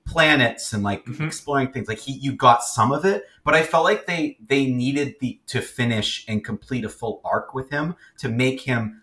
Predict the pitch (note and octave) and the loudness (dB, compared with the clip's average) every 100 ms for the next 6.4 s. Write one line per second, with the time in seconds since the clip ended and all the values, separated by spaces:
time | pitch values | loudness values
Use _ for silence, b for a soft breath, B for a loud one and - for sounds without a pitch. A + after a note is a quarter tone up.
0 | - G2+ A#2+ C3+ C#3+ C3+ B2+ B2+ A#2+ A#2+ | -4 0 4 4 2 2 4 4 2 -2
1 | - G#2 G#2+ G#2 G#2 G2 G2 - F#2+ - | 0 -2 -2 -2 -2 -2 -4 -4 -4 -2
2 | G3+ A#3 C#4 - B B - D#3 C#3 D#3 | -2 -2 -4 -12 B B 2 4 4 6
3 | F3 F3 C#3 D3 C3+ C3+ A2+ G#2+ A2 G#2+ | 6 4 2 2 2 0 2 2 2 0
4 | - G#2+ G2+ G2 G2 G#2 G2 F2+ F#2+ F2 | 0 -2 -2 -4 -6 -4 -4 -4 -8 -8
5 | F2+ G#2 F#2+ G2+ G#2 F#2+ - - G2+ F2+ | -2 0 0 -2 -2 -4 -6 -10 -10 2
6 | G#2+ A#2 - | 6 8 6